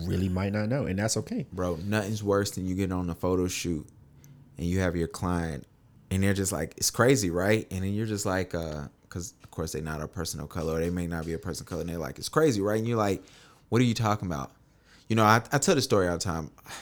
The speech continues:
Speaker 2: I probably should stop 'cause the girl's gonna
Speaker 1: <laughs>
Speaker 2: hear and she's gonna know I'm talking about her. I had a, uh, a client tell me Happy Juneteenth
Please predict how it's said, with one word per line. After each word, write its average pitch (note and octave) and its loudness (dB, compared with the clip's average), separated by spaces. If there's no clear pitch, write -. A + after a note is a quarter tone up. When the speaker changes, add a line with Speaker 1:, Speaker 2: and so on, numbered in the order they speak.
Speaker 2:
I F2 -6
probably F2+ 2
should - -6
stop - -6
'cause E2 -4
the - 6
girl's F2+ 4
gonna - 0
Speaker 1:
<laughs> F2+ -4
Speaker 2:
hear E2+ 0
and E2 -6
she's F2+ -6
gonna F2 -4
know E2 -4
I'm E2 -8
talking E2 -4
about D#2+ -6
her. D#2+ -6
I G2+ 0
had A2 6
a, G2+ 6
uh, F#2 0
a G#2 -8
client F#2 -2
tell F2+ 0
me F2+ -2
Happy F2+ -4
Juneteenth F2+ -4